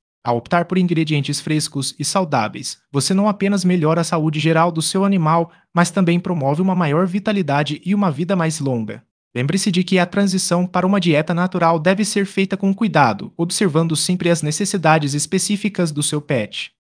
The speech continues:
Investir na alimentação natural é, sem dúvida, um investimento na saúde e felicidade do seu companheiro. Então, não hesite. Dê esse passo em direção a uma vida mais saudável para o seu pet.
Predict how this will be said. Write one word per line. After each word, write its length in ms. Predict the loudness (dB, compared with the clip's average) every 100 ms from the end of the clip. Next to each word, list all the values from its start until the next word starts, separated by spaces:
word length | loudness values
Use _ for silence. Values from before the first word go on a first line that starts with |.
| -6
Investir 380 | -2 0 0 0
na 100 | 2
alimentação 600 | 2 2 2 0 2 2
natural 560 | 2 2 4 4 4 -2
é, 120 | -10 -8
sem 240 | -2 0
dúvida, 480 | 2 0 -2 -8 -12 _
um 80 | 2
investimento 640 | 2 0 0 2 2 2
na 140 | -2 0
saúde 500 | 0 2 0 0 -4
e 60 |
felicidade 640 | -2 -2 0 0 0 0 -2
do 80 |
seu 180 | -2 -2
companheiro. 680 | -4 -2 0 0 0 -2 -8 _ _ _ -2
Então, 320 | 4 4 2
não 180 | 2 4
hesite. 540 | 4 2 0 -4 -8 -16 _ _ _
Dê 140 | 2
esse 220 | 4 4 0
passo 340 | 2 2 4
em 80 | 4
direção 500 | 4 4 4 6 6
a 60 |
uma 160 | 6 4
vida 240 | 4 2
mais 180 | 2 2
saudável 480 | 2 2 4 4 2
para 220 | 2 0
o 20 |
seu 200 | 2 -2
pet. 480 | -2 -4 -2 -4 -8